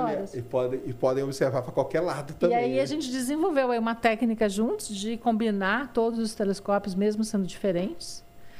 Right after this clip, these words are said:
Speaker 2: e o Mateia que faz isso aí super bem.
Speaker 1: Que legal.
Speaker 2: E aí, a gente tem uma outra técnica de pro-, procurar por esses, por essas, ah, por esses resquícios que são conchas, que a gente chama,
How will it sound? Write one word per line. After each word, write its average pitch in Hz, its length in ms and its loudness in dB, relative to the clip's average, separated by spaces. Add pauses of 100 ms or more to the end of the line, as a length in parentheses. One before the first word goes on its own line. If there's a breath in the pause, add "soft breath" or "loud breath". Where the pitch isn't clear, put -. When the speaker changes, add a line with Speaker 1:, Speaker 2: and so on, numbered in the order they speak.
(220 loud breath)
Speaker 2:
e 202 80 4
o 196 40 4
Mateia 190 460 2
que 190 80 -8
faz 190 220 2
isso 190 180 -2
aí 180 80 2
super 185 280 0
bem. 175 280 0 (160)
Speaker 1:
Que 107 140 -8
legal. 98 500 -2 (360 loud breath)
Speaker 2:
E 214 100 4
aí, 214 400 2
a 226 80 2
gente 220 300 -2
tem 226 80 6
uma 202 140 2
outra 214 200 2
técnica 214 560 4
de 202 260 2
pro-, 220 300 -2 (720)
procurar 208 720 2
por 208 120 2
esses, 190 400 0
por - 180 -2
essas, 190 760 0
ah, 170 440 0 (320)
por - 100 4
esses 214 220 2
resquícios 220 720 -2
que - 80 -16
são 196 160 -4
conchas, 190 580 -2
que - 80 -6
a 165 40 -2
gente 165 260 -6
chama, 196 260 -2